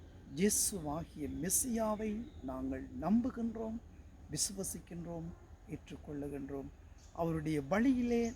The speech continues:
நாங்கள் செல்லுகின்றோம். ஆகவே தான் நாங்கள் எல்லோருமே கடவுளிடமிருந்து பிறந்தவர்கள். இன்றைய நற்செய்தியிலே நாங்கள் பார்க்கின்றோம், தூய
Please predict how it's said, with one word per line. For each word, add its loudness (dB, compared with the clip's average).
நாங்கள் 0
செல்லுகின்றோம். -8
ஆகவே 2
தான் 0
நாங்கள் 0
எல்லோருமே 4
கடவுளிடமிருந்து -2
பிறந்தவர்கள். -8
இன்றைய 8
நற்செய்தியிலே 6
நாங்கள் 4
பார்க்கின்றோம், -4
தூய 4